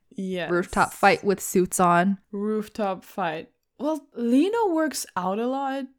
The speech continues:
Speaker 1: but I feel like Haknyeon is, like, naturally sturdy.
Speaker 2: Yeah.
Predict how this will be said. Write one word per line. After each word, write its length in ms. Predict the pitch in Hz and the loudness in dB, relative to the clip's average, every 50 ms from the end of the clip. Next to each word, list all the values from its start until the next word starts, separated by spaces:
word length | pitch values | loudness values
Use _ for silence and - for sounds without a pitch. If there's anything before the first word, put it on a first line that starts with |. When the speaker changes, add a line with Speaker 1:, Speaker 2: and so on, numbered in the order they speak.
| _ - | _ -2
Speaker 1:
but 180 | 220 226 226 | 0 2 2
I 100 | 226 220 | 2 2
feel 200 | 226 - 254 254 269 | 0 0 0 0 2
like 160 | 262 254 220 | 0 0 -2
Haknyeon 600 | - - - 190 190 190 190 202 214 214 220 220 214 | -4 -6 -4 -4 -2 -2 -2 -2 -2 -2 -2 -2 -4
is, 160 | 208 208 - | -4 -4 -4
like, 200 | 185 175 170 - | -4 -4 -4 -4
naturally 680 | 175 170 170 165 160 160 - - - 214 214 214 220 220 | -6 -4 -4 -4 -4 -6 -8 -8 -6 -4 -4 -2 -4 -4
sturdy. 720 | 214 - - - 254 254 262 254 262 269 285 294 294 _ _ - | -4 -6 -4 -2 0 0 0 0 0 0 -2 -2 -4 _ _ -6
Speaker 2:
Yeah. 560 | 185 185 175 175 170 170 170 170 170 170 | -4 -4 -2 -2 -4 -4 -6 -6 -8 -10